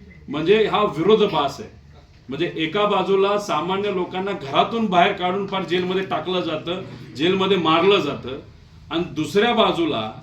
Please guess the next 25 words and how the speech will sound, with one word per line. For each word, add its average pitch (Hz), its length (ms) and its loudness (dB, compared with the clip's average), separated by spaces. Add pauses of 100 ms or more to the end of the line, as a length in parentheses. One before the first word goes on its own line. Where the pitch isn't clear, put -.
(500)
एक 190 160 -2
सामाजिक 185 600 -2
कार्यकर्ता, 151 720 -2
एक 165 160 -6
सरपंच, 170 680 -4 (880)
जो 180 280 0
बौद्ध 190 420 0
समाजाच्या 170 760 -2
वॉच-, 151 460 -8
वॉचमॅन 143 720 -4
म्हणून 190 260 -2
काम 160 280 -6
करणाऱ्या 160 340 -4
लोकांवर 160 480 -4
जो 151 200 -8
अन्याय 170 340 -2
झाला, 110 280 -6 (680)
त्यांच्या 160 320 0
बाजूने 202 380 0
तिथं 196 480 -2
भूमिका 180 380 -2
घेण्यासाठी 156 600 -4
गेल्यानंतर, 131 760 -6 (600)
त्याच्यावर 190 360 0
नंतर 180 560 0